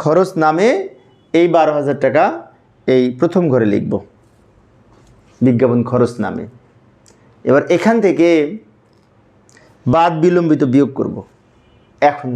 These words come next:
বাদ বিলম্বিত বিয়োগ করে টাকাটা কিভাবে লিখব, তাই না? এইখানে আরেকবার পড়ি, বিজ্ঞাপন খরচকে আরও পাঁচ বছর। আরও পাঁচ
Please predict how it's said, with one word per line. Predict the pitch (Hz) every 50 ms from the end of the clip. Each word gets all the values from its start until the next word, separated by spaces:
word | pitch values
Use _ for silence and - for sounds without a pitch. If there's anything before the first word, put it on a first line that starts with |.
| 120 113 110
বাদ | 127 135 135 127 123
বিলম্বিত | 135 139 143 143 139 135 135 135 - 135 127 120
বিয়োগ | 131 135 120 - -
করে | - 131 127 - -
টাকাটা | 120 - - 110 - -
কিভাবে | - 113 101 110 107 107 95
লিখব, | 95 90 - 95 90
তাই | - 104 113 143
না? | 220 277 - - - _ _ _ _ _ - - - - - - _ _ _ _ _ _ _ _ _
এইখানে | - 160 175 165 202 202 196 214 233 254 254 - -
আরেকবার | 175 185 202 170 175 165 - 151
পড়ি, | 143 135 127 113 110 - - - _ _ _ _ _ _ _ _ - _ _ _ -
বিজ্ঞাপন | 151 165 160 170 202 196 214 208 208
খরচকে | 202 196 202 196 - - - - - 156 160
আরও | 165 165 185 202 226 247 254 233 -
পাঁচ | 180 156 139 123 110 110
বছর। | 104 - - 95 - - _ _ - 147
আরও | 165 190 226 226 226
পাঁচ | 233 214 208